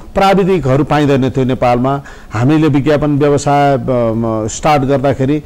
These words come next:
हामीले कलकत्तातिरबाट चाहिँ, इन्डियातिरबाट चाहिँ प्राविधिकहरू ल्याउनु पर्ने हुन्थ्यो, किनभने यहाँको बाबुआमाहरूले सबैलाई डक्टर, इन्जिनियर मात्र पढाउँथे। "ए, विज्ञापन भने कमिसन एजेन्टको काम, यो काम गर्न हुन्न" भन्थे।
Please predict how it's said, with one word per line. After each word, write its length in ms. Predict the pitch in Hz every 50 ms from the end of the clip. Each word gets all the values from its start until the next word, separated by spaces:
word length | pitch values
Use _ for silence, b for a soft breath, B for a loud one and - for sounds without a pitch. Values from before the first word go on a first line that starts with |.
| B B B B B B
हामीले 420 | 107 120 135 143 143 147 139 131
कलकत्तातिरबाट 960 | 120 - 160 156 143 143 147 - - 139 120 - 143 139 131 131 127 120 131
चाहिँ, 300 | 120 104 123 131 143 139
इन्डियातिरबाट 640 | 151 151 139 139 131 117 - 135 127 120 123 117 110
चाहिँ 240 | - 135 139 139 135
प्राविधिकहरू 760 | - - - - 151 143 139 135 123 127 123 104 113 120 120
ल्याउनु 260 | 120 120 120 117 110
पर्ने 240 | - 120 110 107 113
हुन्थ्यो, 380 | 107 104 98 82 101 90 85 - B B B B -
किनभने 440 | 175 185 185 180 175 185 180 175
यहाँको 260 | 170 175 180 170 175 175
बाबुआमाहरूले 680 | 160 160 165 165 160 156 156 156 143 135 127 151 156
सबैलाई 380 | - - 147 151 156 147 151 139
डक्टर, 320 | 117 147 147 - 151 151
इन्जिनियर 480 | 151 143 143 147 147 139 139 139 135 123
मात्र 220 | 131 135 127 147
पढाउँथे। 400 | 139 - 135 131 135 135 120 160
"ए, 160 | 175 175 220
विज्ञापन 580 | 247 262 240 214 180 233 240 247 233 233 233 226
भने 180 | 226 226 233 226
कमिसन 420 | 165 170 175 180 151 165 175 175
एजेन्टको 400 | 170 160 165 175 180 160 170 165
काम, 260 | - 160 165 175 170
यो 140 | 151 156 156
काम 240 | - 156 156 151 143
गर्न 180 | 147 143 139
हुन्न" 280 | 139 120 123 135 143 127
भन्थे। 300 | 120 117 101 135 139 143